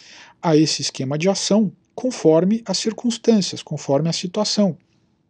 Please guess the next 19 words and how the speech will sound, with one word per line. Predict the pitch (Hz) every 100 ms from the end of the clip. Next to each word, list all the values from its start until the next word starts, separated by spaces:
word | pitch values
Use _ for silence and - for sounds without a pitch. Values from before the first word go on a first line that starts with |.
| _ - _ _ _ - - - -
E | 202
naquele | 175 - 131
momento, | 147 196 190 220 - 131 _ -
né, | 143 170 - - -
vamos | 147 139
dizer, | 131
a | - 165
doutrina | 165 147 147 139 135 120 120 _ _ _ -
que | -
era | 123 120 120 113 _ _ _ _ _ -
mais | 131 123 120 135 123
benéfica, | 120 120 143 185 - - 131 _
né, | 139 143 214
era | 135 127 143
o |
positivismo | 160 - 151 143 - 123 143 147
de | 131
tipo | - 143
kelseniano. | - 139 131 139 131 117